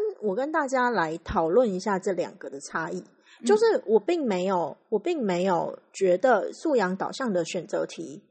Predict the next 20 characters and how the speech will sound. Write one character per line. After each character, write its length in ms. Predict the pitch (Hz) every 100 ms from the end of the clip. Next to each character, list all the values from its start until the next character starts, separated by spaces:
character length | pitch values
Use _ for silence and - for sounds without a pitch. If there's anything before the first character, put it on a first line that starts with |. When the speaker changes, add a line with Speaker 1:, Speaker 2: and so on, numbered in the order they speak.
| _
Speaker 1:
就 100 | -
是 140 | 196 180
不 140 | -
好， 260 | - - - _ _ _ -
但 120 | 392
是 360 | 370 381 247 - -
其 160 | - 226
实 160 | 254
它 180 | 240 262 262
真 240 | 247 226
的 200 | 196 156
比 160 | - 170
较 200 | 190 165
难 260 | 151 -
出。 400 | - - 165 165
Speaker 2:
嗯。 60 | - _ _ _ _ _ -
应 100 | 294
该 160 | 359
是 140 | 349 320
说 340 | 302 302 302